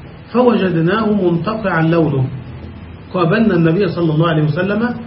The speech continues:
منتقعا لونه، يعني متغيرا وجهه، لونه مختلف. فالتزمته،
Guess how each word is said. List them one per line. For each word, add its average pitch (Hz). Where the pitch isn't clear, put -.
منتقعا 175
لونه، 202
يعني 160
متغيرا 170
وجهه، 151
لونه 170
مختلف. 160
فالتزمته، 220